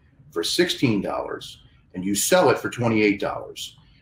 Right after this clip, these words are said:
Now, keep in mind, at retail, that item would probably sell for fifty dollars or more, so you're actually delivering an excellent value at that price.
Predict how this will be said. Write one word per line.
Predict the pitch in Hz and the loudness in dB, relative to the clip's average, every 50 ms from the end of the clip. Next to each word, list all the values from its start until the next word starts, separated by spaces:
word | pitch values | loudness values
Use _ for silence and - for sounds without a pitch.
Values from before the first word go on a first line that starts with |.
| _ - | _ -6
Now, | 107 104 | -4 -2
keep | - - 156 - 151 | 2 4 4 6 6
in | 139 | 6
mind, | 147 151 156 151 135 | 6 6 6 6 4
at | 110 - | 4 2
retail, | 101 113 135 180 202 - - 143 98 95 95 | 2 4 4 4 4 4 4 2 4 4 4
that | 95 127 143 143 | 2 2 2 4
item | - 139 143 135 135 117 107 | 4 4 4 6 4 4 2
would | 104 104 101 - | 0 -2 -4 -6
probably | - - - 160 170 208 196 160 127 107 110 110 98 | -8 -2 2 2 4 4 4 4 4 4 4 4 4
sell | 92 - - 104 98 98 | 4 2 4 4 4 2
for | 95 - - | 2 -4 -8
fifty | - - 131 127 127 - 113 | -2 2 2 2 2 0 0
dollars | 101 101 98 98 98 95 92 92 98 | 2 4 4 6 4 4 2 2 0
or | 90 82 | -2 0
more, | 92 104 117 110 92 85 | 2 2 4 4 4 4
so | 82 - - | 2 0 0
you're | 104 101 135 139 139 | 2 4 6 6 6
actually | 139 - - - 131 113 | 6 4 2 2 2 2
delivering | 98 101 104 98 101 117 127 123 120 101 92 87 82 | 2 2 2 4 6 6 6 6 4 4 4 2 0
an | 87 | 0
excellent | 95 104 107 - - 110 92 87 82 67 | 0 0 2 2 0 0 0 0 -2 -2
value | 80 95 95 95 98 95 87 82 | 0 2 4 4 4 4 2 0
at | - - | -2 -2
that | - - - - | -4 -4 -4 -2
price. | - 180 170 - 185 - - - - - | 2 2 2 2 2 -2 -6 -8 -10 -12